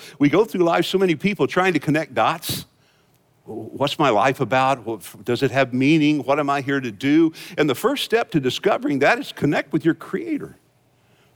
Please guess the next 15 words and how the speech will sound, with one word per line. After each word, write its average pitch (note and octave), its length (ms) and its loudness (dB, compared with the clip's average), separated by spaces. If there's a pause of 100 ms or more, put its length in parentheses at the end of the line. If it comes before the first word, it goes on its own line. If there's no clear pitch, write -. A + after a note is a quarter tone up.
(1000)
We F3+ 120 8
have D#3+ 160 6
at A2 60 0
home D3 340 4
something C#3+ 360 0
we C3 80 2
call C3+ 240 2
our A2 100 4
junk A#2+ 380 -2
drawer. F2+ 260 0 (720)
Anybody F3 260 4
have E3+ 120 4
a D#3+ 40 -4
junk A#2+ 300 0
drawer A2+ 300 2